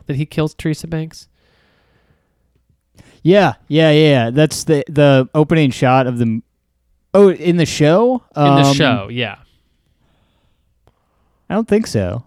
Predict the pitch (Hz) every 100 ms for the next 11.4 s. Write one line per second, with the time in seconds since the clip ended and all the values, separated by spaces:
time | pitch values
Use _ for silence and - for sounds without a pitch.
0 | _ - 311 262 107 110 156 185 147 226
1 | 170 226 302 247 180 214 226 170 196 247
2 | 220 165 175 165 156 - 160 151 - 151
3 | 143 131 135 135 135 123 113 110 107 98
4 | 107 - - _ - 135 - 175 220 202
5 | - 247 254 - 247 240 226 208 185 170
6 | 165 165 220 233 233 196 _ _ _ _
7 | - - 165 165 165 160 139 143 151 160
8 | 151 135 139 127 131 - 120 - 127 113
9 | - 120 110 95 95 98 98 104 101 101
10 | 95 95 95 - 98 92 98 92 87 87
11 | - - -